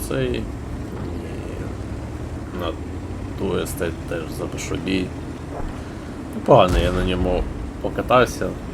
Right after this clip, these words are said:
не так багато, але, е, прикольний танчик. Є теж свої плюси і мінуси, але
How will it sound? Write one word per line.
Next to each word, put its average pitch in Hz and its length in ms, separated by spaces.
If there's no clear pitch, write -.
не 95 80
так 92 200
багато, 92 640
але, 85 200
е, 87 60
прикольний 113 420
танчик. 95 460
Є 90 340
теж 82 180
свої 87 320
плюси - 360
і - 20
мінуси, 104 520
але 82 480